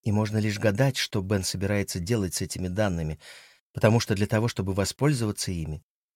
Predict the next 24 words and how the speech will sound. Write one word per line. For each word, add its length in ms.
нужны 340
миллионы 400
долларов, 500
закончила 640
Каро. 400
«Я 360
вижу 420
несколько 520
вариантов», 560
сказал 380
Тревор. 460
Он 120
вдруг 340
резко 380
поднялся, 640
подошел 400
к 60
кофеварке, 680
застыл 460
возле 260
нее 240
на 100
несколько 360
секунд 520